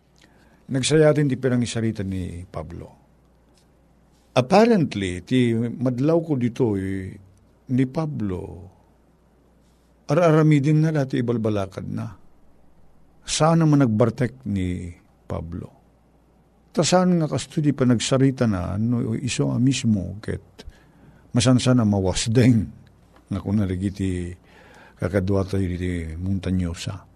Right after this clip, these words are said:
No kanayon nga agbarbartek de ni Pablo.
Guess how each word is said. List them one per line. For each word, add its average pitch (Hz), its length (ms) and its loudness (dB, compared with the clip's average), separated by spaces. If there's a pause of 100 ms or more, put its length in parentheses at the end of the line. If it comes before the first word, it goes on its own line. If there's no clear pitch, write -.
(360)
No 151 80 4
kanayon 190 440 6
nga 160 80 2
agbarbartek 113 760 2
de - 400 -8
ni 85 160 -6
Pablo. 85 560 -8